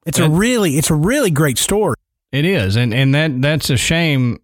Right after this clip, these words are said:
Speaker 2: that we are left in the middle. Um, we're left in the middle with a lot of these things that we discuss. There's not enough evidence one way or another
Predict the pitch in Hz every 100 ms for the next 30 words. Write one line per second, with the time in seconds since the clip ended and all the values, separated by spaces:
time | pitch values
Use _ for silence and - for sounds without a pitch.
0 | - 113 120 104 123 123 127 147 131 117
1 | 113 - 117 104 107 110 107 98 _ _
2 | _ _ _ - 110 107 107 120 120 123
3 | 131 120 131 131 127 110 _ _ _ _
4 | _ - 135 143 131 123 131 156 - 117
5 | 117 107 - 127 113 92 117 104 117 113
6 | 104 107 - 143 110 90 - 113 107 95
7 | 117 123 120 - 123 120 117 107 123 127
8 | 127 120 113 - 117 117 110 107 104 101
9 | 107 131 131 107